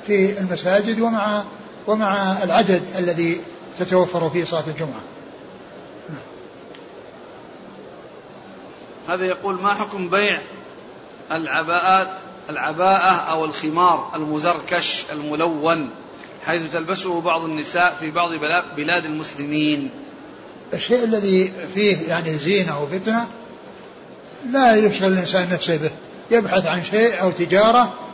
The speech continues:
Speaker 1: أو عمل يعني يكون فيه سلامة، والشيء الذي يعني يترتب عليه مضرة ويسبب يعني افتتان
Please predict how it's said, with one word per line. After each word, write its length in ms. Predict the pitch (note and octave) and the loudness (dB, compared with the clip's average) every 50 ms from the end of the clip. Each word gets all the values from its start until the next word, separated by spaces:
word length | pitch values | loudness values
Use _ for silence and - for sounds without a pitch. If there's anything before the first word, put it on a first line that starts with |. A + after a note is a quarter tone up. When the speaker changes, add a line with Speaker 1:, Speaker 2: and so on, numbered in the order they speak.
| - - - - | -16 -14 -2 2
Speaker 1:
أو 120 | F#3+ G3+ F#3+ | 4 6 6
عمل 460 | D#3+ F3+ G#3+ A3 A3 A3 A3+ A#3 A#3 A#3 G#3 - - - - G#3 | 6 4 4 4 4 6 6 6 4 4 -2 -8 -12 -10 -6 -4
يعني 220 | G3 F3+ F#3+ F#3+ | -2 0 2 2
يكون 240 | F#3 F3 F#3+ A3 G#3+ | 2 2 4 2 2
فيه 160 | D#3 G3 G3+ | 4 4 2
سلامة، 440 | F#3+ - F3+ D#3 D3+ C#3 B2 A2+ G#2+ - - - - - - - - - - - - - - - | 2 2 0 0 0 -2 -2 -4 -6 -10 -12 -16 -18 -18 -18 -18 -18 -18 -18 -18 -18 -16 -10 -6
والشيء 380 | F3 E3 - - G#3 A#3 A#3 A3 | -4 -2 2 4 4 4 4 4
الذي 480 | G#3 G3+ G3 F#3 F#3 F3+ F3 F3 F3+ - - D#3 | 2 0 2 4 4 4 4 2 0 -2 -4 -4
يعني 240 | E3+ D3+ E3 D#3+ E3 | -4 -2 -2 -2 -2
يترتب 500 | E3 D#3+ F#3+ G3+ A3 G#3 G3 G3 F3+ E3+ | -2 0 2 2 2 2 2 0 2 2
عليه 200 | F#3+ F#3 F3 D#3+ | 2 0 0 0
مضرة 540 | F3 E3+ E3+ F#3 F#3 F3+ E3 E3+ E3+ E3 - - - - - - - - - - - - - - - - - | -2 0 0 0 0 0 0 -2 -2 -2 -4 -10 -16 -18 -18 -18 -18 -18 -18 -18 -18 -20 -20 -20 -18 -12 -6
ويسبب 1120 | E3 E3 E3+ E3 D#3+ D#3 D3+ D3+ D3+ D3 D3 D3 D3 D3 - - G3 G3+ F3 D3+ F3 E3 D3+ | -2 0 2 4 4 4 4 4 2 2 0 0 -2 0 0 2 2 2 2 0 -2 -2 0
يعني 400 | E3 D#3+ C#3+ D#3+ D#3+ D#3 D3+ D3+ D3+ D3+ D3+ D#3 E3 F3 | 0 0 0 -2 -2 -4 -4 -2 -2 -2 -2 -2 -2 -4
افتتان 540 | E3 - - F3 D3+ E3+ F3+ F3+ F3+ F3 E3+ | -4 -6 -8 -6 -2 0 0 2 0 0 -4